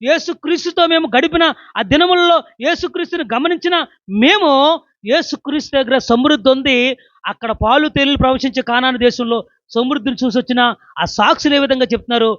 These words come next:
యేసు ప్రభు శిష్యులు కూడా అదే సాక్ష్యం ఇస్తున్నారు. దేవునికి స్తోత్రం చెప్పండి. మోసే పంపించిన ఆ సేవకులు ఏదైతే సాక్ష్యం ఇస్తున్నారో, ఆ యొక్క దేశం కొరకు చూసి, చూసినట్టు, అలాగే యేసు ప్రభు శిష్యులు కూడా సూచించి చూసినట్టు సాక్ష్యం ఇచ్చి సువార్తను ప్రకటిస్తున్నారు. దేవునికి స్తోత్రం చెప్పండి.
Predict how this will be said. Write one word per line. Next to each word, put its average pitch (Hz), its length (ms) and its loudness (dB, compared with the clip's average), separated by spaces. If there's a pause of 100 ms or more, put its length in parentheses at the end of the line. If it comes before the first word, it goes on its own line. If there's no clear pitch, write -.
(120)
యేసు 233 220 2
ప్రభు 214 240 -2
శిష్యులు 240 340 -6
కూడా 214 240 -4 (240)
అదే 202 200 4
సాక్ష్యం 180 420 -2
ఇస్తున్నారు. 165 280 -8
దేవునికి 170 240 -6
స్తోత్రం 160 460 2
చెప్పండి. 135 400 -10 (320)
మోసే 311 440 2
పంపించిన 269 440 -4
ఆ 247 60 -2
సేవకులు 277 440 -2
ఏదైతే 254 400 -2 (340)
సాక్ష్యం 254 340 0
ఇస్తున్నారో, 226 540 2 (280)
ఆ 175 100 0
యొక్క 202 140 -2
దేశం 208 360 2
కొరకు 220 320 0 (100)
చూసి, 220 180 0 (140)
చూసినట్టు, 202 560 -2 (300)
అలాగే 196 500 0 (200)
యేసు 233 280 4
ప్రభు 214 240 4
శిష్యులు 208 320 -2
కూడా 196 340 0 (200)
సూచించి 220 600 -2
చూసినట్టు 202 560 2 (240)
సాక్ష్యం 202 500 2
ఇచ్చి 202 180 2
సువార్తను 180 460 2
ప్రకటిస్తున్నారు. 160 520 0
దేవునికి 165 260 -2
స్తోత్రం 170 400 -2
చెప్పండి. 156 460 -8